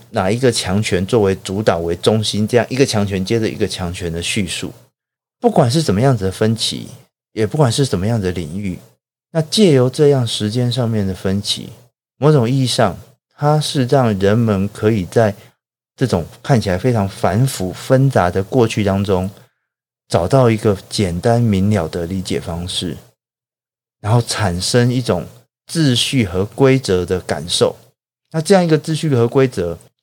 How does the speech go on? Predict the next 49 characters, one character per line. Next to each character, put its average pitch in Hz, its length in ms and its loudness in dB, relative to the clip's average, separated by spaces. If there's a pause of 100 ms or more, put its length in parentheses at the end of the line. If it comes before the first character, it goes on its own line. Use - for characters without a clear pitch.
(140)
不 156 120 2
管 104 240 2
是 139 160 -2
那 139 140 2
种 95 120 -2
不 110 120 -8 (200)
断 135 220 2
强 101 280 -2
调 117 260 4
进 123 280 0
步 120 200 -4
的 90 260 -2
线 113 320 0
性 110 180 0
史 - 220 -6
观， 90 340 -2 (560)
或 160 220 4
者 104 160 2
说 113 180 0
是 117 140 -2
那 113 160 2
种 85 260 -4
周 135 260 4
而 101 180 6
复 113 240 -4
始 90 240 -6
的 85 200 -6
朝 87 240 -6
代 110 160 0
循 - 240 -6
环， - 180 -10 (500)
也 107 100 0
都 156 220 4
隐 135 320 2
隐 87 240 -4
的 87 180 -4
说 131 340 0
明 98 280 -2
或 123 280 2
暗 123 220 4
示 104 240 0
着 - 220 -6 (420)
历 147 320 2
史 82 320 -2
其 104 240 -2
实 98 200 -4
有 90 200 -4
一 95 60 -4
个 95 180 0